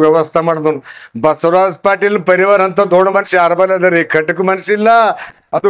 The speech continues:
ವಿಶಾಲ ಹೃದಯ ಅದ. ಇವತ್ ಶಿವರಾಜ್ ಪಾಟೀಲ್ಗೆ ಏನ್ರ ಅದು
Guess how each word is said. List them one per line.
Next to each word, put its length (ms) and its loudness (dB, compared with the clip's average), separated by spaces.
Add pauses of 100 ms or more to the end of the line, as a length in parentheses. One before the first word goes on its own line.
(100)
ವಿಶಾಲ 360 0 (120)
ಹೃದಯ 320 -6
ಅದ. 120 -2 (880)
ಇವತ್ 320 4
ಶಿವರಾಜ್ 480 4
ಪಾಟೀಲ್ಗೆ 420 0
ಏನ್ರ 240 0
ಅದು 120 -6